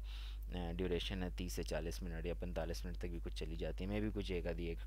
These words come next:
घंटे तक भी चली जाए, but कोशिश होगी मेरी कि तीस से चालीस मिनट ही रखूँ हर video की duration। And, uh, we, uh, target to complete this in two weeks।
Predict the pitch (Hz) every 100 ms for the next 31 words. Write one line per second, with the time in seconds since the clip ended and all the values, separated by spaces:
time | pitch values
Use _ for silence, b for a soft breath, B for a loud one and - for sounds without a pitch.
0 | - 98 80 87 - 98 82 87 87 85
1 | 95 95 92 - 107 113 110 92 92 90
2 | 87 92 90 87 90 90 78 - 87 -
3 | - 92 - - 90 71 73 76 80 80
4 | 78 82 - - B B B B B B
5 | B B - - 90 95 95 95 95 92
6 | 95 98 95 - B B B B B B
7 | B - - - - 110 104 101 101 98
8 | B B B B B - - 67 65 64
9 | - 104 98 104 107 104 101 98 92 90
10 | 87 95 - - - 87 85 110 104 98
11 | 80 76 - -